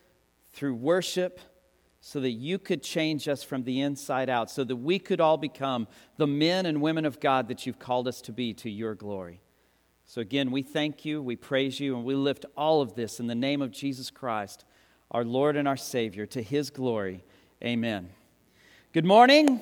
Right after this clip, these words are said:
Welcome. I'm glad that you're here with us. I want you to take your Bibles, and I want you to turn to Galatians chapter five and Second Thessalonians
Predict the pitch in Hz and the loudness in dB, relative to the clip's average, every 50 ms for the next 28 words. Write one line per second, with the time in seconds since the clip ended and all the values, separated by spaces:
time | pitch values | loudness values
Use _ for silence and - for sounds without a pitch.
0 | - 135 127 156 180 214 220 - 247 247 233 190 170 151 143 175 180 180 196 202 | -4 2 8 8 8 8 8 6 2 4 6 4 2 4 4 4 6 6 4 4
1 | 175 185 175 - - 180 160 143 170 185 190 190 190 - - 196 196 208 202 214 | 2 0 -2 0 -2 -2 0 2 4 4 6 4 4 4 4 4 4 6 6 6
2 | 190 202 220 240 - - 262 240 208 - 240 247 240 247 254 226 180 196 185 185 | 6 6 6 4 4 2 2 2 4 6 6 6 6 4 2 8 10 10 12 12
3 | 185 190 214 247 240 - - - - - - - - - 160 175 185 202 220 247 | 10 8 6 4 4 -2 -8 -12 -20 -20 -20 -12 2 6 6 8 8 8 6 4
4 | 233 - 302 294 294 262 - - 254 247 247 - - 240 220 156 185 185 170 175 | 4 2 0 0 0 0 2 4 4 4 4 2 2 0 0 4 4 6 8 10
5 | 185 220 226 - 247 233 214 - - - 214 202 196 - - 240 202 - - 196 | 8 8 6 4 0 0 -2 -2 0 4 4 4 4 4 0 -2 -2 4 8 8
6 | 170 156 151 151 156 180 214 220 - - - - - - - - _ _ 180 190 | 10 10 10 8 8 6 4 -2 -8 -18 -20 -20 -20 -20 -20 -20 _ _ 2 2
7 | 180 - - - - - 240 240 - - - 285 294 285 285 - - 240 233 240 | 4 2 0 0 6 8 8 8 8 6 4 4 4 4 0 4 6 6 6 6
8 | - - 269 254 233 214 185 180 175 170 160 160 165 165 170 185 190 - - - | 6 6 6 6 8 6 6 6 6 4 4 4 4 4 2 0 -2 -6 -8 -12